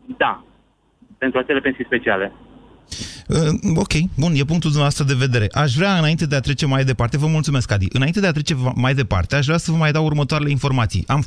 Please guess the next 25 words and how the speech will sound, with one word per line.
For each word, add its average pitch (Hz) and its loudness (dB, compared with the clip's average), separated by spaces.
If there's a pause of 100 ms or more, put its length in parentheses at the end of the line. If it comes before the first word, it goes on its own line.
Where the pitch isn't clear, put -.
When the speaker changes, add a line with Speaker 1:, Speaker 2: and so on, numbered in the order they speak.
(100)
Speaker 2:
am 131 0
foarte 143 -2
multe 120 0
informații 104 0
să - -2
vă 107 2
dau 104 2
pe 110 0
parcursul 113 0
acestei 110 0
emisiuni 107 0
și - 0 (260)
dacă 131 0
vi 117 0
le 117 2
dădeam 120 2
de 131 2
la 123 2
început, 127 0
vorbeam 123 0
eu 123 0
o 120 2
jumătate 117 0
de 113 2
oră. 95 0